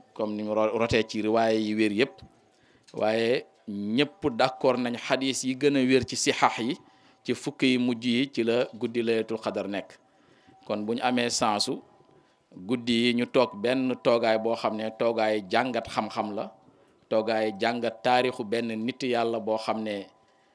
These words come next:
bi ko Yàlla feeñalee ci àdduna, meññ na meññet boo xamante ne mboolem continent yi boo demee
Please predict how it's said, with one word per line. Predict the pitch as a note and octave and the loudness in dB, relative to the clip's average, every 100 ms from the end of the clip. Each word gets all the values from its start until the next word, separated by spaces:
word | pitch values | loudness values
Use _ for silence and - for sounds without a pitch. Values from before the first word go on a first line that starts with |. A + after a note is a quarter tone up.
| _ - | _ -10
bi | A#2 | -2
ko | C3 | 2
Yàlla | B2+ A#2+ | 2 2
feeñalee | A#2 B2 A#2+ A#2+ A#2 A2+ | 0 -2 0 0 -2 -2
ci | A#2+ - | -4 -6
àdduna, | A2 G#2+ G#2+ | -6 -6 -6
meññ | A2+ A2 B2 C#3 C#3+ C3+ C3 | -6 -6 -2 0 0 0 0
na | C3 | 0
meññet | B2 B2+ B2 B2 A2 | -2 0 0 -2 -2
boo | A2 A2 | -2 -2
xamante | - A2+ A2+ A2 G#2+ | 0 -6 -6 -4 -4
ne | G#2+ - _ _ - | -4 -8 _ _ -12
mboolem | A2 A#2+ C3 C3+ C3 B2 - | -4 2 4 4 2 -2 -4
continent | B2+ B2 B2+ A#2+ A#2 | -4 -2 -4 -4 -4
yi | A2+ A#2 - _ | -4 -6 -10 _
boo | A2+ A#2 | -4 -2
demee | A#2 A#2+ A2+ A#2+ | -2 -2 -4 -8